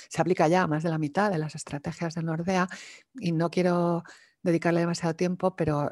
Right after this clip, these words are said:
de lo que se trata es de analizar todas las empresas del sector de combustibles fósiles, es decir, los productores, los distribuidores, las eléctricas, etcétera, y analizarlas para ver si tienen,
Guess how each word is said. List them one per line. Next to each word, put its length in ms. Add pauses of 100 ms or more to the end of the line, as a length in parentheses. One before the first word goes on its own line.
de 240
lo 80
que 100
se 140
trata 440
es 100
de 80
analizar 520 (140)
todas 300
las 160
empresas 640
del 160
sector 440
de 80
combustibles 560
fósiles, 640 (400)
es 140
decir, 380 (260)
los 340
productores, 800
los 160
distribuidores, 920 (220)
las 300
eléctricas, 720
etcétera, 400 (640)
y 460
analizarlas 1000
para 240
ver 280 (1200)
si 200
tienen, 720